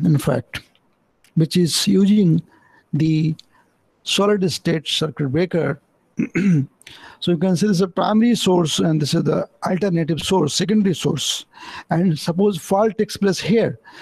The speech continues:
When ta-, fault takes place here, what should be done? The first thing is this, disconnect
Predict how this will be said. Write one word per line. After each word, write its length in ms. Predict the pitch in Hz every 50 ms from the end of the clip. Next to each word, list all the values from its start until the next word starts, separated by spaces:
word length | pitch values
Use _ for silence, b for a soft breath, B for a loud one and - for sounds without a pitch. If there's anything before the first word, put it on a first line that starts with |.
| B B B
When 180 | - 180 185 175
ta-, 240 | - - 175 196 190 -
fault 640 | - - - - - - 170 170 175 202 233 254 226 - - - - -
takes 160 | 190 175 -
place 220 | - 202 196 175 -
here, 460 | - 147 202 247 247 196 - 160 - _ _ _ _ _ _ _ _ _ _ _ _ _ _ _ _ _ _ _ _ _ _ _ _ _ _ _ _ _ _ _ _ _ _ _ _ _ _ -
what 180 | - - -
should 140 | - 208 196
be 120 | 202 220
done? 460 | 196 175 233 262 254 220 196 202 202 - _ _ _ _ _ -
The 100 | - 170
first 280 | - - 202 220 214 220
thing 180 | - 202 185 170
is 120 | 165 147
this, 240 | 151 214 226 - -
disconnect 800 | - 175 156 - - - 175 170 180 190 - - - - -